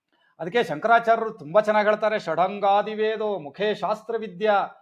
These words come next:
ಕವಿತ್ವಾದಿ ಗದ್ಯಂ ಸುಪದ್ಯಂ ಕರೋತಿ, ಮನಶ್ಚೇ ನ ಲಗ್ನಂ ಗುರೋರಂಘ್ರಿ ಪದ್ಮೆ, ತತಕ್ಕಿಂ, ತತಕ್ಕಿಂ, ತತಕ್ಕಿಂ, ತತಕ್ಕಿಂ" ಅಂತ ನಾಲ್ಕು ಸಲ ಹೇಳ್ತಾರೆ, "ಏನ್ ಪ್ರಯೋಜನ, ಏನ್ ಪ್ರಯೋಜನ,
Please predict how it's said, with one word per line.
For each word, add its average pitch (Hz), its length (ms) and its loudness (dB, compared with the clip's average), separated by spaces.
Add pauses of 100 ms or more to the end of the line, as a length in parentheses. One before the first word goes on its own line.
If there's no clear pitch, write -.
(280)
ಕವಿತ್ವಾದಿ 185 680 0
ಗದ್ಯಂ 196 480 -8
ಸುಪದ್ಯಂ 214 600 -8
ಕರೋತಿ, 196 680 -8 (360)
ಮನಶ್ಚೇ 220 540 -4
ನ 170 260 -6
ಲಗ್ನಂ 240 480 -2
ಗುರೋರಂಘ್ರಿ 214 640 0
ಪದ್ಮೆ, 170 560 -10 (320)
ತತಕ್ಕಿಂ, 175 680 -10
ತತಕ್ಕಿಂ, 147 800 -12
ತತಕ್ಕಿಂ, 175 640 -10
ತತಕ್ಕಿಂ" 151 540 -16
ಅಂತ 123 200 -20 (240)
ನಾಲ್ಕು 180 260 -2
ಸಲ 185 140 -2
ಹೇಳ್ತಾರೆ, 180 400 -2
"ಏನ್ 170 140 -10
ಪ್ರಯೋಜನ, 147 380 -12 (160)
ಏನ್ 170 120 -16
ಪ್ರಯೋಜನ, 143 320 -16